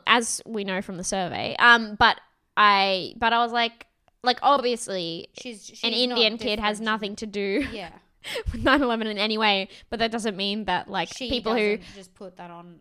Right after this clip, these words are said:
Speaker 1: Yeah,
Speaker 2: anyone
Speaker 1: white people
Speaker 2: else.
Speaker 1: think, seem to fit the bill,
Speaker 2: Yeah.
Speaker 1: get the racism. I mean, not that, that people weren't <laughs> racist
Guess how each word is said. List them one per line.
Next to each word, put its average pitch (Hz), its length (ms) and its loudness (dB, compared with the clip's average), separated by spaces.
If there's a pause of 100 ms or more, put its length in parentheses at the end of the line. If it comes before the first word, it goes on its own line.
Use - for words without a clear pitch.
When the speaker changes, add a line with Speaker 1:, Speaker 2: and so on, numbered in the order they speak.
Speaker 1:
Yeah, 269 200 4
Speaker 2:
anyone 190 200 -6
Speaker 1:
white 214 260 4
people 220 220 0
Speaker 2:
else. 226 80 -2
Speaker 1:
think, 202 240 -6 (220)
seem 196 260 -6
to - 80 -12
fit - 220 -8
the 196 80 -6
bill, 175 460 -4 (160)
Speaker 2:
Yeah. 202 280 -14
Speaker 1:
get 196 200 0
the 185 60 -6
racism. 175 640 -6
I 214 80 0
mean, 226 180 -2
not 254 160 0
that, 220 160 2 (160)
that - 180 -4 (220)
people 208 260 -6
weren't 208 340 0
<laughs> 220 80 0
racist 233 420 -4